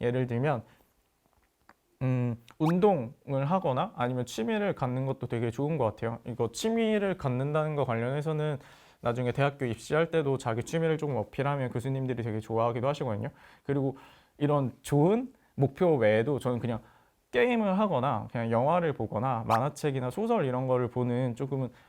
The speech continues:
레저나 약간 그냥 노는 거 같은 것도 일종의 하나의 목표를 잡아서 정해두고 하면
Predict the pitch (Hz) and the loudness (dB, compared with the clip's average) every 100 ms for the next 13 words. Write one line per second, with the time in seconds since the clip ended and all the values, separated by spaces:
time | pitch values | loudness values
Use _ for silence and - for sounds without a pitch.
0 | - _ _ _ _ - 117 123 175 175 | -20 _ _ _ _ 4 4 6 4 2
1 | 113 - 117 110 113 110 104 - 131 135 | 0 0 -4 -2 -2 -2 -4 -2 0 2
2 | 175 202 190 156 135 - - 151 156 151 | 0 0 0 2 0 -2 -6 -4 -2 -2
3 | 147 - 123 - 131 135 135 123 - - | -6 -4 -6 -6 -4 -2 0 -2 -4 -6
4 | 120 - 123 131 180 185 127 117 - 196 | -6 -4 -4 0 2 2 2 -2 0 0
5 | 190 151 120 117 117 117 117 123 127 - | 0 0 2 2 0 -2 -2 -2 -2 -6
6 | _ - 117 127 160 190 160 160 | _ -8 -2 0 2 2 0 -2